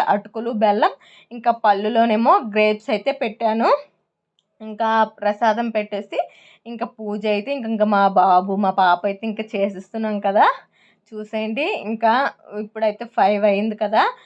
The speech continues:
ఇంకా ఫైవ్కి అట్లా ఈవినింగ్ పూజ చేసి ఇంకా ఫైవ్ థర్టీకి అలాగా ఇంకా మా బుజ్జి గణపయ్యని మా గల్లీలో వినాయకుడి దగ్గర పెట్టేస్తే మంచిగా ఇంకా అక్కడ పూజలు అయితే చక్కగా జరుగుతాయి కదా ఫ్రెండ్స్.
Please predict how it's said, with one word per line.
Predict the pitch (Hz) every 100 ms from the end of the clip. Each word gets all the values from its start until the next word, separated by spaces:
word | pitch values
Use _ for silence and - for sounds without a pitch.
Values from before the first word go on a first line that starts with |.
| _ _
ఇంకా | 220 262
ఫైవ్కి | - 202 202 226
అట్లా | 214 220
ఈవినింగ్ | 220 220 226 226 220
పూజ | 190 196 196
చేసి | 208 202 214 359
ఇంకా | 269 208
ఫైవ్ | 214 202
థర్టీకి | 202 214 226 220
అలాగా | 214 208 240 571 - _
ఇంకా | 233 220
మా | 214 214
బుజ్జి | 196 190 -
గణపయ్యని | 233 233 226 226 240 349
మా | 254 202
గల్లీలో | 208 214 208 226 214
వినాయకుడి | 202 190 196 214
దగ్గర | 202 202
పెట్టేస్తే | 202 202 196 202 - 453 - _ _ -
మంచిగా | 226 226 233 220 202 262
ఇంకా | 330 240 226
అక్కడ | - 214 208
పూజలు | 214 196 208 190
అయితే | 196 214
చక్కగా | 202 - 202 214
జరుగుతాయి | 208 202 190 196 208
కదా | 202 196
ఫ్రెండ్స్. | 214 226 359